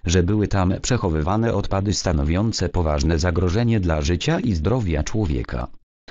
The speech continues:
Tysiąc ton odpadów sprawcy przetransportowali i porzucili na terenie Kędzierzyna Koźla.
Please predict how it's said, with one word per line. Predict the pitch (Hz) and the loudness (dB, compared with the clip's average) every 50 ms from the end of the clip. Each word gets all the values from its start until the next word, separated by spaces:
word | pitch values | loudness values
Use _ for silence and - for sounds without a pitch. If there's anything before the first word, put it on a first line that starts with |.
| - - | -8 -4
Tysiąc | - 131 - 107 90 80 73 - | -4 -2 0 2 0 0 0 -2
ton | - 101 95 92 | -2 0 0 2
odpadów | 85 78 - - 127 123 101 87 78 - - - | 0 0 -2 -2 -2 -2 0 -2 -2 -4 -6 -6
sprawcy | - - - 87 82 - - - 120 | -4 -2 0 0 0 0 -2 -4 -4
przetransportowali | - - - 82 - - 113 107 95 80 - 113 95 85 - 87 82 76 117 123 104 90 82 - 90 | -4 -2 -2 -2 0 0 0 0 -2 0 0 0 0 0 0 0 0 0 0 0 0 0 0 0 -2
i | 87 | -2
porzucili | - 90 78 78 107 104 - - 78 78 82 | -2 -2 -2 -2 -2 -4 -2 -2 -2 -2 0
na | 87 85 80 | 0 0 0
terenie | 76 - 85 90 123 127 113 90 | 0 0 0 2 2 2 2 0
Kędzierzyna | - - 80 76 73 69 80 73 82 110 110 107 107 | 0 0 0 2 2 2 0 0 2 2 0 0 0
Koźla. | - 82 78 76 73 69 65 62 62 | 0 0 0 0 0 -2 -2 -4 -6